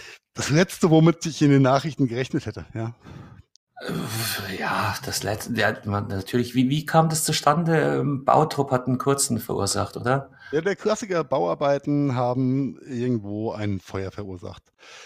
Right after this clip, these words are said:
Speaker 1: Ähm, wenn du die <laughs> Timeline ein bisschen zurückspulst, du erinnerst dich an den Brand am Düsseldorfer Flughafen vor gefühlten zwanzig Jahren?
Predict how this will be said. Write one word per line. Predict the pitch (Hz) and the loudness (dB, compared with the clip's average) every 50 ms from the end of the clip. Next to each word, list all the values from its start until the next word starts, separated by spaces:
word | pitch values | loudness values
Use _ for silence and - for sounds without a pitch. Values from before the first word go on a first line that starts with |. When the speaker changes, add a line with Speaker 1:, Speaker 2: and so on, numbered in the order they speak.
| - _ - | -20 _ -12
Speaker 1:
Ähm, | - 110 - - 104 101 101 101 101 101 101 98 98 90 | -10 -10 -8 -8 -6 -6 -4 -4 -4 -2 -4 -4 -4 -4
wenn | 104 113 110 | -2 -2 -2
du | 107 107 107 104 | -2 -2 -2 -2
die | 95 107 107 101 104 110 120 | -4 -6 -6 -4 -4 -4 -4
<laughs> | 117 - - - 151 139 - - - 175 160 - - | -4 -6 -10 -12 -12 -10 -6 -4 -4 -4 -4 -4 -4
Timeline | - - 170 170 190 196 180 160 | -2 0 2 4 4 6 6 6
ein | 160 156 | 4 4
bisschen | 160 151 - - 151 - | 2 2 2 0 0 0
zurückspulst, | - 143 185 196 - - - 226 226 226 - - - - | 0 -2 -2 -4 -6 -8 -6 -6 -6 -6 -8 -8 -8 -4
du | 151 | -4
erinnerst | 139 151 170 170 - - | -2 -2 -2 -4 -4 -6
dich | 175 - - 123 | -10 -8 -6 -2
an | 135 127 131 135 135 139 135 | 0 2 4 4 2 0 0
den | 127 127 120 120 120 120 117 113 117 107 - | -2 -2 0 2 2 2 2 0 -2 -4 -4
Brand | - 127 120 139 185 226 214 - | -4 -2 0 2 2 2 2 2
am | 147 139 - | 2 2 2
Düsseldorfer | - 208 190 220 196 190 - 160 151 | 0 -2 -2 -2 -4 -4 -2 -4 -4
Flughafen | - - 202 262 - - 208 208 196 - 202 196 | -4 -4 -6 -6 -6 -6 -6 -4 -4 -4 -6 -8
vor | - - 202 202 190 147 | -6 -6 -6 -6 -6 -6
gefühlten | - - - - 277 - 247 | -8 -8 -8 -8 -8 -8 -12
zwanzig | - - - - 151 - - - | -12 -10 -8 -8 -8 -8 -8 -8
Jahren? | 127 135 175 220 | -6 -6 -6 -8